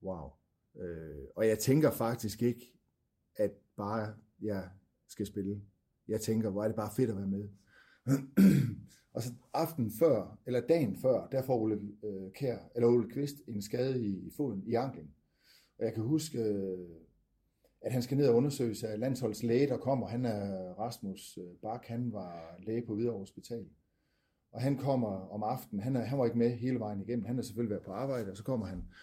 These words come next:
om aftenen og skal undersøge ham. Og det gør ondt i hans ankel, og s-, han kan ikke spille på en sprøjte, eller han kan ikke spille på noget som helst. Så der bliver det et afbud for ham. Og jeg sidder lige ved siden af og kigger på det, og så tænker, "Shit, mand, så skal du spille i morgen."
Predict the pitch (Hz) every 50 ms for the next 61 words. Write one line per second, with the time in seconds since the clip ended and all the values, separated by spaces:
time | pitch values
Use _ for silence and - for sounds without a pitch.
0 | - - - 101 107 107 127 143 - - 107 98 95 - - 120 113 135 151 143
1 | - 131 117 101 92 87 82 80 - _ _ _ _ _ - - - - _ _
2 | - - 113 110 107 104 104 123 117 101 113 117 120 113 98 95 98 95 95 110
3 | 98 98 101 - 67 58 57 69 87 92 - - - - - - - - - -
4 | - - - _ _ _ _ _ _ _ - 104 110 - 135 131 - - - 117
5 | 113 117 117 117 110 101 101 98 - - 101 104 107 117 104 101 87 87 85 95
6 | 120 113 104 - 117 113 101 110 101 98 104 107 107 101 98 95 95 - - _
7 | _ _ _ _ _ - - - 107 107 104 104 98 101 - _ _ _ _ -
8 | 135 120 104 101 110 104 98 101 95 85 80 104 101 98 98 95 - 95 85 90
9 | 90 98 104 - _ _ _ _ _ - - 113 120 120 - 156 139 107 101 117
10 | 113 113 - - 123 110 110 101 92 92 90 - - - - 120 113 101 - 104
11 | 98 98 - - - - - 110 - - - 98 95 95 - - _ _ _ _
12 | - - - 110 104 - - - - - _ _ _ _ _ _ _ - 110 143
13 | 139 104 95 - - 110 107 107 104 98 90 90 95 101